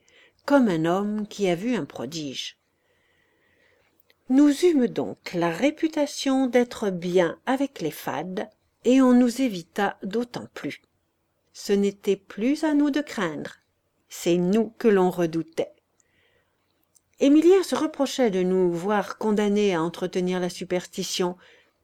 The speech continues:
mais l'effet fut meilleur qu'il ne pensait. Nous avons su que, peu après notre départ, on avait pris courage au point de cultiver tous les alentours de l'île aux fades,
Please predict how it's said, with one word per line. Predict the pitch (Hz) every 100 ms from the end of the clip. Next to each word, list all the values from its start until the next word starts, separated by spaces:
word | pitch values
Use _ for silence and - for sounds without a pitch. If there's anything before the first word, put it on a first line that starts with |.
| _ 170
mais | 180 180 175
l'effet | 170 185 - 196
fut | 185 - 180
meilleur | 180 170 175 151 -
qu'il | - 170
ne | 170
pensait. | 160 165 160 - - _ _ _ _ _ _ _ _ _ _ -
Nous | 220 262
avons | 339 311 269
su | - - 294 - - - _ -
que, | 226 - _ _
peu | 294 269
après | 185 - 220
notre | 160 - 170
départ, | 185 - 277 277 240 - _ _ _ _ -
on | 254
avait | 294 294 285
pris | - 311
courage | - 311 285 330 277
au | 214
point | - 240
de | 202
cultiver | - 226 226 254 277 269 _ -
tous | 403 403
les | 311 262
alentours | 262 240 233 226 202 165 170
de | 180
l'île | 175 175
aux | 170
fades, | - 175 156 160